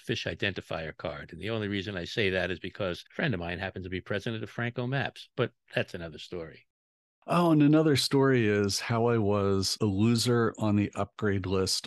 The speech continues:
Speaker 2: on both segments coming and going to Hawaii.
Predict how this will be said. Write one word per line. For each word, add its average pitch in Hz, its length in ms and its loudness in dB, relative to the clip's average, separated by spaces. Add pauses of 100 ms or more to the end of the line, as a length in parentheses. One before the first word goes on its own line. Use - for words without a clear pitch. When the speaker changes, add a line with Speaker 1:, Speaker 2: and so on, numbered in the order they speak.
Speaker 2:
on 95 520 0
both 127 400 2
segments 92 720 -2
coming 113 340 2
and 95 180 2
going 92 500 -2
to 95 260 -2
Hawaii. 90 580 -4